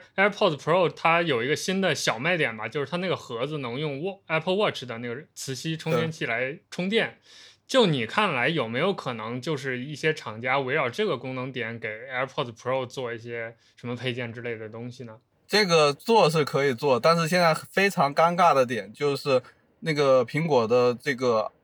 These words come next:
Speaker 2: 如果它这一次用了它的 Apple Watch 的充电，Apple Watch 的充电协议是加密的，那加密的话大家就只能买它的官方模块，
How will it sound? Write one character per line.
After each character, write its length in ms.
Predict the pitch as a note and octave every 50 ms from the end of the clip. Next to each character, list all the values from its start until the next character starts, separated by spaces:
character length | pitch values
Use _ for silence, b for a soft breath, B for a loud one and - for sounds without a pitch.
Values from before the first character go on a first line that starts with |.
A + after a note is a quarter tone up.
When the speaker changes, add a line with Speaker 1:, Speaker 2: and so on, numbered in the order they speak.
| _ _
Speaker 2:
如 160 | D3 D3+ F3+
果 180 | F3 D#3 C3
它 160 | A#2+ D#3 D#3 D3+
这 140 | D3 D#3+
一 80 | D3 D3
次 320 | C3+ - - D#3 D3 C3+
用 240 | C#3 D#3+ E3+ D#3+ D3
了 160 | C3 B2 A#2
它 180 | G#2+ - C3+ C3+
的 100 | C#3 C3+
Apple 220 | B2+ C#3 C#3+ D#3+
Watch 200 | D#3+ D#3+ D3+ B2+ C3
的 100 | A#2 A2+
充 160 | - C3+ C3
电， 140 | C3 C3 B2
Apple 200 | C3 C3+ D3+ D3+
Watch 200 | D3+ C#3+ - C#3
的 100 | B2 A#2+
充 220 | - - D3+ D3+
电 180 | D3+ D3+ C#3+ C3
协 260 | - - - A#2 A#2+
议 120 | C3+ C#3+
是 180 | B2+ - C3+ A#2+
加 340 | A2+ - - D3 D3 C#3+ D3
密 300 | D#3 E3+ F3 F3+ D#3 B2
的， 180 | G2+ F#2+ D#2+ b b b b
那 120 | b E3+ E3
加 200 | D3 E3 F3 F3
密 100 | F3+ F3+
的 140 | D3+ C#3+ C3+
话 160 | D#3 C#3+ C3+
大 120 | C#3+ C#3
家 160 | C3+ C#3+ C#3+
就 160 | C#3+ C#3+ D3+ C#3+
只 160 | - - A2+
能 140 | G#2 A#2+ C#3
买 160 | D#3 C#3+ A2
它 140 | - - A#2+
的 100 | A2+ A2
官 220 | G#2 B2 A#2+ B2
方 160 | B2 B2 B2 A#2
模 140 | A2 G#2
块， 280 | G2 - - B2 G#2 F#2+